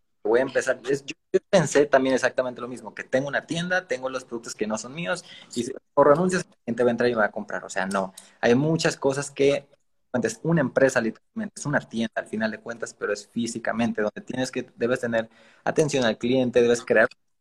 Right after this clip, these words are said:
relación cercana con tu cliente, eh, vaya, tienes que, que, que hacerte cargo de muchas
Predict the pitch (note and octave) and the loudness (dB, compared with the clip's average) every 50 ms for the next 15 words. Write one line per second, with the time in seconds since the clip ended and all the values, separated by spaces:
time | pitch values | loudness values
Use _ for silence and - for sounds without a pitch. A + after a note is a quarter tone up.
0 | _ _ _ _ - B2+ B2+ C3 B2 G#2+ - - A2+ A2+ A2 G#2+ - G#2 G2 G#2 | _ _ _ _ -4 -4 -2 -2 -2 -4 -4 -4 -2 -2 -2 -2 -4 -4 -6 -6
1 | F2+ - - A#2+ B2 B2 A#2+ A#2 - B2 B2 A#2+ A#2+ - - - - - - _ | -10 -6 -4 -2 -2 -2 -2 -2 0 0 0 0 -2 -6 -18 -20 -20 -20 -20 _
2 | _ _ - A2+ A2 G#2+ G#2+ G#2 G2 G#2+ A2+ B2 A2 F#2+ F2 - - _ - A#2 | _ _ 0 4 4 4 4 4 4 6 6 6 6 2 0 -2 -6 _ -2 0
3 | A#2 A#2+ A#2+ - - A#2 - - - - - - _ _ _ _ _ - - G#2+ | 0 0 0 0 -2 -2 -2 -2 -4 -4 -6 -6 _ _ _ _ _ -4 -4 -4
4 | G2+ - - - F2+ - - A2 A2+ - A2+ A#2 - - - - B2+ A#2+ A2+ A#2 | -4 -4 -10 -10 -6 -2 -2 0 2 2 0 0 -2 -4 0 2 2 2 4 2
5 | A#2+ A#2+ A2 G#2+ G#2+ A2+ B2+ C3+ C#3+ D#3 D#3 D#3 - | 2 2 2 2 2 0 0 2 0 0 0 -2 -4